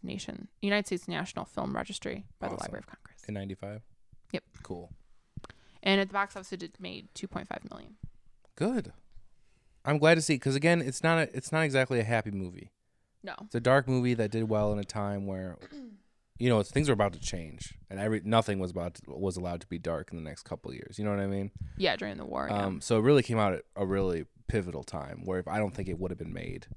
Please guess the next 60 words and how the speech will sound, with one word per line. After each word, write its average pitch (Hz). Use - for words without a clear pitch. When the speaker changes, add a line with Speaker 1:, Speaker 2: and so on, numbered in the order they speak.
Speaker 2:
for 98
Speaker 1:
Mm-hmm. 95
Speaker 2:
years 120
to 95
come. 80
So 95
probably 95
not 90
the -
same 87
team, -
obviously. 78
I 85
mean, 92
Toland 95
died 80
in -
forty-eight, -
so -
Speaker 1:
Oh, 214
really? 185
Speaker 2:
they -
wouldn't 87
have -
had 80
him 95
for -
sure. -
Yeah. 76
Speaker 1:
Was 202
he 247
old 185
then 285
now? 190
Speaker 2:
He 285
was -
forty, 90
in 107
his 95
forties. 92
Speaker 1:
When 196
he 180
died? -
Speaker 2:
Yeah. 214
Speaker 1:
Oh, 214
wow. 202
Speaker 2:
Blood -
clot. -
Speaker 1:
That'll 202
get 240
you. 202
Speaker 2:
Yeah, 127
too 123
young. 90
Too -
young 101
to -
go. -
But, 113
uh, 117